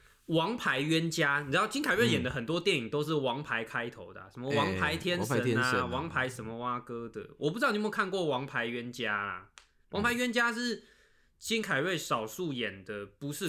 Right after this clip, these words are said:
Speaker 1: 搞笑的。
Speaker 2: 非喜剧片，对。
Speaker 1: 对，对，对，对，对，他演爱情片，然后他演一个很郁郁寡欢的，就是那种很，
Speaker 2: 嗯。
Speaker 1: 很忧郁、很忧郁的一个帅哥，干，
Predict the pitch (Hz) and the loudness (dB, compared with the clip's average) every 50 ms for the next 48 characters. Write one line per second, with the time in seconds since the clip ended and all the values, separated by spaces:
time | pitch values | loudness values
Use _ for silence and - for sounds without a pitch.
0 | 139 127 135 139 - - 90 160 147 120 95 95 95 - - - - 92 - - | 4 4 4 4 2 0 -2 0 0 0 0 -2 -4 -6 -6 -6 -6 -6 -6 -4
1 | - 170 165 170 160 156 156 147 147 147 135 117 117 170 190 190 180 143 117 113 | -4 -2 -2 -2 0 0 0 0 0 0 0 0 0 0 0 0 0 -2 -2 -2
2 | - 147 151 123 - - 113 101 107 123 127 110 107 117 127 131 143 170 180 175 | -2 -2 -2 -2 -2 -6 -10 -12 -10 -10 -10 -6 -2 -2 0 0 2 0 0 -2
3 | 170 156 160 - _ _ _ _ _ _ _ _ _ - - 196 202 180 143 117 | -4 -6 -8 -14 _ _ _ _ _ _ _ _ _ -2 -2 0 0 0 0 -2
4 | 104 110 127 131 139 135 127 127 120 117 113 110 117 - 139 123 127 135 - 190 | -2 -4 -4 -2 0 0 0 0 0 -2 -4 -6 -6 -4 -4 -4 -4 -6 -8 -8
5 | 196 160 156 180 180 143 131 - 135 117 101 98 - 139 123 120 120 123 120 110 | -8 -6 -4 -4 -4 -4 -4 -4 -4 -4 -4 -4 -4 -2 -2 -2 -2 -4 -4 -4
6 | 101 98 101 - _ _ _ _ - - 160 170 175 - 165 - 160 - - - | -6 -8 -10 -16 _ _ _ _ -10 -6 -4 -2 -2 -2 -2 -4 -4 -6 -4 -2
7 | 165 139 135 135 165 165 170 185 196 165 143 - 131 110 110 127 135 139 147 160 | -2 -2 0 2 2 2 2 2 0 -2 -2 -2 -4 -6 -4 -2 -2 -2 -2 -2
8 | 156 131 120 117 120 120 123 117 - - 151 120 107 101 - 113 104 104 - - | -4 -4 -4 -4 -4 -6 -6 -8 -6 -4 -4 -4 -4 -6 -8 -8 -8 -6 -2 0
9 | 180 143 107 - - | 0 0 0 -4 -10